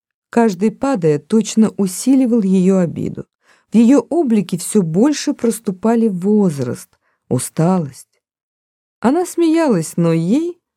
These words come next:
было обидно. «Кто такой Норд?» — спросил Николай. Он сказал «Норд», как будто это было направление на компасе. «Мой племянник,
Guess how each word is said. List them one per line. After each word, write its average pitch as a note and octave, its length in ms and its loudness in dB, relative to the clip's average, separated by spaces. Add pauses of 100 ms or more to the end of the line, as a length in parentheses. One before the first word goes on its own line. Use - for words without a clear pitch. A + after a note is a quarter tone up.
(120)
было G3 300 2
обидно. C3 580 -4 (1700)
«Кто E4 120 0
такой F#3+ 440 0
Норд?» — D3 640 0 (220)
спросил G#3 540 -2
Николай. F#3 600 0 (420)
Он E3+ 120 4
сказал F#3 480 0
«Норд», F3+ 680 2 (340)
как C#3+ 200 -2
будто D#3 300 0
это D3+ 160 0
было C#3+ 220 2
направление C#3 800 0
на F3 160 0
компасе. - 640 -6 (960)
«Мой G#3 320 6
племянник, C3+ 840 -2